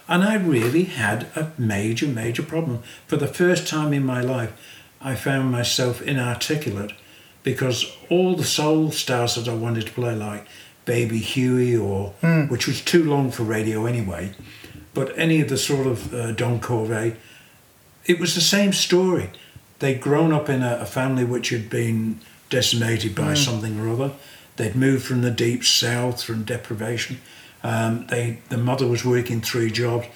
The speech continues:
Speaker 1: The father's an alcoholic.
Speaker 2: Mm.
Speaker 1: They used to go to Sunday and sing gospel. So it was the same story for, for
Speaker 2: Mm.
Speaker 1: every act. And I just,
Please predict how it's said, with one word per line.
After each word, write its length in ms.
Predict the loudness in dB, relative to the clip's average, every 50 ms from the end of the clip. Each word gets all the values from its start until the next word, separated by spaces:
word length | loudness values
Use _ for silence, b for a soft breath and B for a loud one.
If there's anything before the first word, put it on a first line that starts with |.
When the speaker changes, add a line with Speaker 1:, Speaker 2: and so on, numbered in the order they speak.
| B B B B
Speaker 1:
The 60 | -10
father's 500 | -6 -4 -2 -2 0 0 0 0 0 0
an 60 | 0
alcoholic. 580 | 0 0 0 -2 -2 -2 -2 0 0 0 0 2
Speaker 2:
Mm. 360 | 2 4 4 4 4 4 2
Speaker 1:
They 120 | 2 2 4
used 180 | 4 4 2
to 60 | 0 0
go 220 | 2 2 2 2
to 140 | 2 0 0
Sunday 340 | 2 2 2 2 0 0 0
and 120 | 0 0
sing 420 | 0 0 0 0 -2 -2 -2 -2
gospel. 440 | 0 0 -2 -2 -2 -4 -6 -8 -8 B B B B
So 140 | 2 2 4
it 40 | 4
was 120 | 4 2 2
the 60 | 2
same 280 | 4 4 4 4 4 2
story 420 | 2 2 2 4 4 4 4 2
for, 240 | 2 0 -2 -2 -2 -4 B B B B
for 60 | 2
Speaker 2:
Mm. 200 | 4 6 6 4
Speaker 1:
every 280 | 4 4 4 4 4 4
act. 240 | 4 2 -2 -2 -2
And 100 | -2 0
I 120 | 2 2 0
just, 400 | 2 0 0 0 0 -4 -6